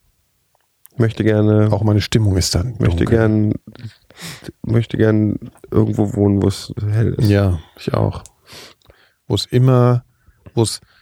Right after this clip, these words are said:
Speaker 2: fünfzehn Stunden am Tag mindestens mal zwanzig Grad sind und hell ist.
Speaker 1: Mhm.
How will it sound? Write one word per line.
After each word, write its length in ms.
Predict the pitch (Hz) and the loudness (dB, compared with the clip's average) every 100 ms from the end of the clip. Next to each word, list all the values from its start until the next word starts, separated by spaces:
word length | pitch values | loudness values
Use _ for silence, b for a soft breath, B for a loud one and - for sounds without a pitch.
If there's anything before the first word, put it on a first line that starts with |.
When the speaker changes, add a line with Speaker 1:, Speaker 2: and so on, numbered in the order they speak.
| b | b
Speaker 2:
fünfzehn 480 | - 139 143 - 135 | -2 -2 0 0 0
Stunden 560 | - 123 120 - 117 - | 0 -2 -2 -2 -2 0
am 160 | 110 | -4
Tag 520 | - 101 101 101 - _ _ _ _ _ _ _ - | -2 0 0 -2 -6 _ _ _ _ _ _ _ -4
mindestens 480 | 120 127 120 123 117 | 0 0 0 -2 -2
mal 120 | 107 | -2
zwanzig 420 | - 104 - - | -2 -4 -4 -6
Grad 300 | - 92 101 | -2 -2 0
sind 160 | 98 - | -4 -4
und 180 | 92 | -6
hell 240 | - 90 85 | -2 0 0
ist. 360 | - - - - | -4 -10 -14 -6
Speaker 1:
Mhm. 320 | 113 110 156 | -4 -2 -4